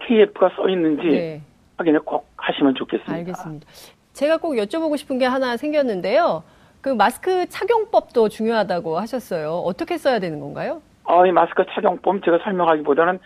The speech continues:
Speaker 2: 네.
Speaker 1: 마스크를 사시면은 거기에
Speaker 2: <laughs>
Speaker 1: 그림이 아주
Speaker 2: 아,
Speaker 1: 잘 나와
Speaker 2: 그림.
Speaker 1: 있습니다.
Speaker 2: 네, 알겠습니다.
Speaker 1: 네, 아주
Speaker 2: 네.
Speaker 1: 그대로 저도 그
Speaker 2: 네.
Speaker 1: 것만 보고 그대로 합니다.
Speaker 2: 네, 알겠습니다. 깨알 정보 정말 오늘 잘 들었습니다. 지금 그 정말 오늘 정보 주셔서 고맙습니다. 감사합니다.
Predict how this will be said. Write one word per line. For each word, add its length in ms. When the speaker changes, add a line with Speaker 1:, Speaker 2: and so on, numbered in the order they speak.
Speaker 2:
네. 220
Speaker 1:
마스크를 420
사시면은 440
거기에 400
Speaker 2:
<laughs> 180
Speaker 1:
그림이 300
아주 140
Speaker 2:
아, 160
Speaker 1:
잘 100
나와 140
Speaker 2:
그림. 160
Speaker 1:
있습니다. 280
Speaker 2:
네, 260
알겠습니다. 680
Speaker 1:
네, 40
아주 240
Speaker 2:
네. 140
Speaker 1:
그대로 340
저도 220
그 180
Speaker 2:
네. 140
Speaker 1:
것만 260
보고 220
그대로 280
합니다. 360
Speaker 2:
네, 100
알겠습니다. 680
깨알 300
정보 540
정말 420
오늘 220
잘 240
들었습니다. 640
지금 400
그 420
정말 260
오늘 420
정보 260
주셔서 300
고맙습니다. 640
감사합니다. 680